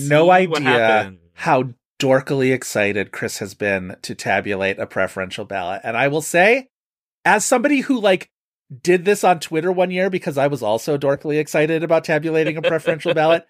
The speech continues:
Speaker 2: <laughs>
Speaker 1: I get it. I really get it. It's been
Speaker 2: How
Speaker 1: so
Speaker 2: many,
Speaker 1: lovely
Speaker 2: how
Speaker 1: to watch.
Speaker 2: many, uh, people submitting did you get for that when you did that?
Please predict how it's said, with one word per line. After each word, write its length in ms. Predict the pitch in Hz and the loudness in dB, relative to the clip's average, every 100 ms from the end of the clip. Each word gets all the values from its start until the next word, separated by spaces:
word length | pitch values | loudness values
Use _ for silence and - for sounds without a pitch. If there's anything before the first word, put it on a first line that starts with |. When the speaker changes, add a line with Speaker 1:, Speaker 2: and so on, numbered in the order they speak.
| - | -12
Speaker 2:
<laughs> 180 | - - | -12 -4
Speaker 1:
I 120 | 139 | -2
get 340 | 123 - 127 - | -2 -2 -2 -2
it. 140 | - _ _ _ - | -4 _ _ _ -2
I 100 | 143 | 0
really 600 | 127 127 147 151 147 135 | 0 0 2 2 2 0
get 200 | 120 98 | -2 -2
it. 100 | - | -6
It's 160 | 123 | -10
been 160 | - 127 | -8 -4
Speaker 2:
How 140 | - | -2
Speaker 1:
so 100 | 147 147 | 2 2
Speaker 2:
many, 60 | |
Speaker 1:
lovely 280 | 139 127 117 | 2 0 -2
Speaker 2:
how 60 | 117 | -4
Speaker 1:
to 60 | - | -4
watch. 120 | 285 | -4
Speaker 2:
many, 300 | 277 262 240 | -6 -6 -6
uh, 300 | 123 170 165 | -2 0 0
people 340 | - 190 180 160 | -2 -8 -6 -6
submitting 460 | - 127 113 98 | -6 -6 -4 -6
did 220 | 95 104 | -8 -14
you 100 | 107 | -12
get 240 | 98 101 - | -8 -8 -8
for 140 | - | -12
that 240 | 92 69 - | -12 -12 -16
when 140 | - 98 | -18 -18
you 120 | 95 | -16
did 160 | - - | -16 -18
that? 180 | - | -16